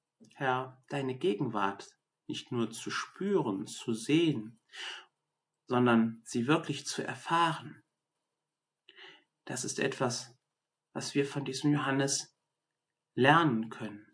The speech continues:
Herr, worum wir dich bitten können, dass du uns hilfst, dass wir dich erkennen, damit auch wir zu lebendigen Ausrufezeichen werden. So wie das kleine Mädchen in dem Garten vor ein paar Tagen, die den Vogel und das Flugzeug damit identifizierte.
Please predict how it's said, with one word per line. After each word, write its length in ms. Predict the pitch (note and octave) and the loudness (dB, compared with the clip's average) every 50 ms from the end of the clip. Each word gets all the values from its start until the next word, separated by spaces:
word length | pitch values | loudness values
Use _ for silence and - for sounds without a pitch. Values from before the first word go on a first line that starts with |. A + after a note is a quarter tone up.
| _ _ | _ _
Herr, 500 | - - A#2+ A#2 A2+ A2+ A2+ - - _ _ | 0 4 4 4 4 2 -2 -6 -14 _ _
worum 300 | - - C#3+ D#3 D#3 D3+ | -2 0 2 4 2 6
wir 140 | - D#3 C#3 | 6 4 4
dich 220 | C#3 A#2+ - - - | 4 0 -4 -4 -4
bitten 320 | - A3+ - - A2 G#2+ | -4 -4 -2 -2 -4 -4
können, 280 | - - A#2+ G#2+ G#2 G#2 | -4 -4 -4 -4 -4 -6
dass 200 | A#2 A#2 - - | -6 -8 -8 -4
du 140 | - D#3 | -2 0
uns 200 | D3 - - - | 0 2 0 -2
hilfst, 440 | - F#3 E3 C#3 A#2+ - - - - - - - - - - | 0 0 2 2 2 0 -4 -10 -10 -10 -10 -10 -10 -4 -2
dass 220 | C3+ - - - | 0 0 0 4
wir 380 | D#3+ D#3+ D#3+ D#3 D#3 D#3 - - _ _ _ _ _ _ _ _ _ _ _ _ _ _ _ _ _ - - | 6 8 8 8 8 6 0 -14 _ _ _ _ _ _ _ _ _ _ _ _ _ _ _ _ _ -12 -10
dich 180 | D#3+ - - | -8 -4 -4
erkennen, 680 | B2 B2 - - - C#3+ C3 C#3 D#3+ F3+ F#3+ F#3+ - - | -4 -4 -4 -2 2 2 4 4 4 2 0 -4 -2 2
damit 320 | D3 C3+ D3+ F#3+ G3 - | 4 4 4 4 2 4
auch 240 | - - - - - | 2 2 2 2 -2
wir 220 | G#3+ A3 G#3 D3 - | 2 4 4 4 4
zu 200 | - - - C3 | 0 -2 0 0
lebendigen 680 | C3 C#3 C3+ E3+ F3+ G3 G3+ G3 - - - A#2 - | 0 0 2 2 2 2 2 -2 -6 -6 -6 -4 -2
Ausrufezeichen 1400 | - - - F#2 - - - - - G2+ - - - G#2+ - - - - A#2+ - F2 - - - A#2+ A#2 A2 A2+ | 0 2 2 2 2 -2 -6 -6 -6 -8 -8 -6 -12 -12 -8 -6 -6 -4 -4 -6 -6 -8 -8 -6 -6 -6 -4 -2
werden. 440 | A2+ A2 G#2+ G#2 G2 - - - - | -2 0 0 0 -2 -4 -8 -14 -12
So 460 | - - - A3 A#3+ A#3 A3+ A#3 - - _ | -8 2 8 10 10 10 10 4 0 -10 _
wie 100 | - F3+ | 2 6
das 220 | E3 D#3+ E3 D#3+ - | 6 6 4 4 2
kleine 340 | - F3+ F3 F3 E3+ E3 D3 | 6 6 8 8 6 4 0
Mädchen 520 | C#3 C#3+ D3+ D#3+ D#3+ D#3+ - D#3+ D#3 D3 | 2 4 2 2 2 0 0 0 0 0
in 200 | - - C#3 C#3+ | 0 0 2 2
dem 220 | C#3 C#3 C#3 D3 | 2 2 -2 -2
Garten 420 | D3 D#3 D3+ D3+ - - - D3+ C#3+ | 2 2 2 2 0 -10 -12 -14 -8
vor 160 | - - - | -6 -4 -2
ein 180 | B2 C3+ C#3+ D3 | -2 -4 -4 -4
paar 200 | - D3 D3 - | -4 -4 -4 -2
Tagen, 500 | - D#3 C#3 C#3+ C#3 C3 C3 - B2 B2 | 0 4 6 6 6 4 2 -2 -8 -2
die 120 | B2+ B2+ | 0 2
den 160 | C3 C3 C3 | 2 2 0
Vogel 380 | - - - C#3 C#3 C#3+ D3 C#3+ | -2 -2 2 2 4 4 2 0
und 120 | D3+ D3 | 0 -2
das 140 | C#3 D3 - | -4 -4 -4
Flugzeug 500 | - - - - - - - G#2+ A#2 B2 | -6 -8 -8 -8 -8 -6 -6 -6 -6 -4
damit 280 | - A2 A#2 B2 B2 A#2+ | 0 0 0 0 0 -2
identifizierte. 920 | - B2+ B2+ C3 B2+ - - - B2+ B2+ - - - A2 - - D3+ - | -2 -4 -4 -6 -8 -12 -4 -4 -4 -4 -4 -2 -2 -2 -2 -2 -8 -14